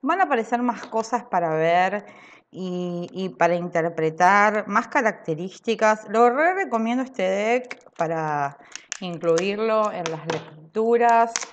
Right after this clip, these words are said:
para trabajar con este deck, para aprender mucho de lo que significa, eh, bueno, de los significados de las cartas, ¿sí? Ahí va. Tarot viceversa.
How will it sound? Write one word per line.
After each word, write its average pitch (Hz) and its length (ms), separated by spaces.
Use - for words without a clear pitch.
para 156 240
trabajar 156 760
con 175 200
este 165 280
deck, 160 560
para 185 200
aprender 170 560
mucho 180 500
de 165 80
lo 156 140
que 151 100
significa, 160 1080
eh, 156 300
bueno, 170 220
de 156 80
los 147 140
significados 170 640
de 220 60
las 185 200
cartas, 180 420
¿sí? 175 220
Ahí 151 160
va. 123 280
Tarot 262 380
viceversa. 277 760